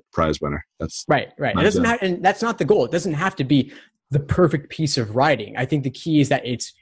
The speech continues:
Speaker 2: personal and authentic, and that's what really matters much more.
Speaker 1: All right. Well, that, um, this is great. This is really a lot of fun.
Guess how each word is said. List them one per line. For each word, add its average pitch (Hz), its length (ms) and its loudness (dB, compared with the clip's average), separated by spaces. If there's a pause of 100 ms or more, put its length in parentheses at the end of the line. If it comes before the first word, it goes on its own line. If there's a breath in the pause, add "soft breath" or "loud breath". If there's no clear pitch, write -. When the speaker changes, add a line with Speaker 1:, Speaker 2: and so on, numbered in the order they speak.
(180)
Speaker 2:
personal 120 600 2 (240)
and 131 100 0
authentic, 139 600 -4
and 131 100 -2
that's 135 160 0
what 131 120 -4
really 123 200 2
matters 107 360 -2
much - 180 -14
more. - 160 -16 (800)
Speaker 1:
All 90 100 2
right. 78 240 -4
Well, 87 160 0
that, 104 400 0
um, 87 600 0
this 110 160 2
is 123 100 4
great. 90 300 2
This 92 160 -4
is 95 100 -4
really 92 300 2
a - 20 4
lot 92 160 4
of 90 80 -2
fun. 87 480 0